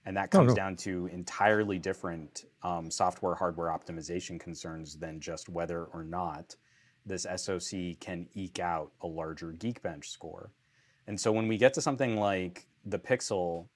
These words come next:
Speaker 1: it is exciting and a little concerning to see the breakdown on processor cores. Um, two X one cores isn't something we've seen before.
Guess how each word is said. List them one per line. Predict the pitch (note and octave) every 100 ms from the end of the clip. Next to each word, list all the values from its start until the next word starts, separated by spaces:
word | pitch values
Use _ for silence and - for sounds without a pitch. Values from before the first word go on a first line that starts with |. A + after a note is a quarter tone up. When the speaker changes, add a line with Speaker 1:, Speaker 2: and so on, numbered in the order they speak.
| -
Speaker 1:
it | A2+
is | A2 G2 F2 -
exciting | A2+ G2 - G#2+ A#2+ C3+ C3+ C#3 -
and | G#2+ G2
a |
little | F#2 F#2 A#2+ C#3+
concerning | B2+ A2+ G2 A2+ A2 G2+ F#2
to | - F#2
see | - F#2
the | F2+
breakdown | E2+ F2+ F2+ F#2+ F#2 F#2+
on | G2+ G#2
processor | A#2+ B2+ F#2+ E2
cores. | - D#2 E2+ - - _ _ _ _ _
Um, | F#2 F2+
two | F2 A#2+ B2+
X | A#2 A2 -
one | G#2 G2
cores | - F2+ F2 G#2 C3+ -
isn't | F#2+ F#2 G#2+ G#2+
something | G2 F#2 G2
we've | G2 F#2+
seen | G2 F2
before. | F#2 - E2 D#2 G#2